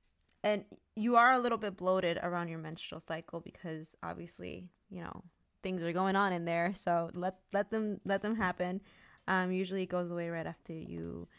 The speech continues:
um, are over with your period, which is where you see the result of all the calories you were burning throughout your luteal and menstrual phase.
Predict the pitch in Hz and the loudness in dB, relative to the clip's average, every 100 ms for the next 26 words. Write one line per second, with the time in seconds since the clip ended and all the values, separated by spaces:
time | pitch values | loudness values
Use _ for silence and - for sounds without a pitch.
0 | _ _ _ _ 170 170 190 180 170 180 | _ _ _ _ -8 -6 -6 -6 -4 -4
1 | 175 175 170 - 185 180 262 247 233 233 | -6 -8 -8 -10 -14 -8 -4 -4 -2 -4
2 | 226 175 - 170 165 - _ _ _ _ | -6 -8 -8 -8 -8 -14 _ _ _ _
3 | _ - - 196 196 185 196 202 180 170 | _ -12 0 4 4 4 -2 -4 -2 0
4 | 170 165 160 - 156 170 - 165 160 165 | 0 0 0 0 -4 -6 -6 -4 -2 -4
5 | 170 165 - - _ _ _ _ - 190 | -2 -2 -2 -8 _ _ _ _ -10 -2
6 | 170 165 165 170 165 165 165 170 165 156 | -2 -2 -6 -8 -8 -8 -6 -4 -4 -6
7 | - - - _ - 175 - 165 - - | -8 -12 -18 _ -6 -6 -4 -4 -6 -6
8 | 185 175 170 165 160 - 175 175 180 175 | -6 -4 -6 -6 -6 -6 -6 -6 -8 -10
9 | - 196 185 - - - - - | -12 -12 -14 -14 -14 -14 -16 -20